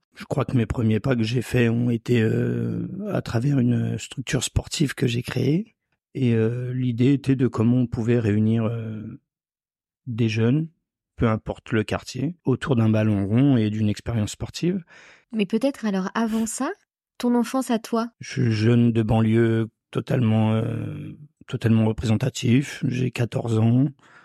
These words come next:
Speaker 1: Je suis pas passionné spécifiquement par l'école. Je me reconnais pas forcément, euh, euh, en ce schéma scolaire, en ce parcours scolaire. Je finis dans un ensemble de formation pour, euh,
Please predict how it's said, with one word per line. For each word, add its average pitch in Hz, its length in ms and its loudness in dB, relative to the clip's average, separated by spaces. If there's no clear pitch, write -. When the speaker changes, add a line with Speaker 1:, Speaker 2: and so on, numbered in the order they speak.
Speaker 1:
Je - 60 -20
suis - 100 -18
pas - 140 0
passionné 117 480 0
spécifiquement 127 680 -4
par 120 200 -4
l'école. 123 420 -2
Je 139 160 -4
me 120 80 0
reconnais 113 320 0
pas 117 160 -2
forcément, 131 840 2
euh, 117 160 -2
euh, 170 180 -4
en 120 160 -2
ce 117 160 0
schéma 120 340 6
scolaire, 123 600 6
en 117 80 4
ce - 160 0
parcours - 440 -2
scolaire. 143 560 4
Je - 160 -10
finis 143 300 4
dans 120 260 8
un 117 60 10
ensemble 117 300 8
de 113 80 6
formation 117 680 6
pour, 110 300 -2
euh, 135 260 -6